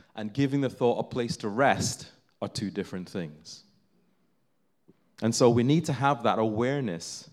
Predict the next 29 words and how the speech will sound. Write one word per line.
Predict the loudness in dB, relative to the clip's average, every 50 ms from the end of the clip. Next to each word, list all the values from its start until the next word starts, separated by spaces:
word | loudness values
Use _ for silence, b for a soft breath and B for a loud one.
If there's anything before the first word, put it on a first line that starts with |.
| _ -8 -2
that | -2 -2 -2 -4 -8 -8 -4
I | -2 -2 0
will | 0 0 0 -2
not | 0 0 2 2 0 0 -4 -12 -18 -20 -20 _ _ _
take | -2 0 0 -2 -2 -4
ownership | -2 0 2 2 2 2 2 2 0 0 -2 -4 -6 B B B B B B
of | 0 0 0 0
this | 0 0 0 0 -2 -6
thought, | -4 -4 -4 -4 -4 -8 -12 -18 -20 -20 B B B B B
because | B -14 -10 -8 -8 -8 -4
this | 0 0 0 0 0 -4
thought | -8 -8 -8 -8 -6 -8 -10 -12 -16 -20 b b b b b -12
does | -12 -10 -6
not | -4 -2 -2 -2 -2 -4
line | -6 -6 -6 -6 -6 -4 -4
up | -4 -4 -4 -6 -12 -18 -20 b b b b b -8
with | -8 -6 -2
who | 0 0 0
God | 2 2 2 0 0 -2
says | -4 -8 -8 -8 -8 -8 -8
I | -8 -8 -6 -6 -4
am | -2 -2 0 0 -2 -4 -6 -10 -14 b b b b b b b
or | -6 -2
who | 2 2 2 2
God | 2 2 0 0 0
says | -2 -4 -4 -2 -2
I | -2 -2 -2
should | -4 -6 -8 -10 -10 -12 -10 -8
be. | -8 -8 -8 -8